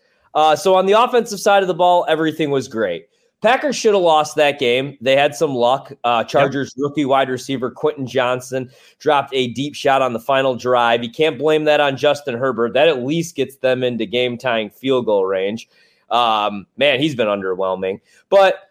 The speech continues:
Speaker 1: uh, I want to talk a little bit about the defensive side of the ball. Down some guys.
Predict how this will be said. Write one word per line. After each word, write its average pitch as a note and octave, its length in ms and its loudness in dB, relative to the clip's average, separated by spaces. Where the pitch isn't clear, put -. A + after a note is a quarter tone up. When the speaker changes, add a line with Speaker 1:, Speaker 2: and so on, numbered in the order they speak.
Speaker 1:
uh, F3 40 2
I F#3 180 4
want C4+ 180 4
to A3 60 -6
talk G#3+ 240 0
a G3+ 40 -2
little G3 340 0
bit F3 300 2
about D3 240 2
the C#3+ 60 -6
defensive C3+ 460 -2
side G#2+ 220 0
of G2+ 60 -6
the G#2 60 -8
ball. F#2 300 -2
Down E3 300 2
some F#3+ 240 -4
guys. D#3+ 600 2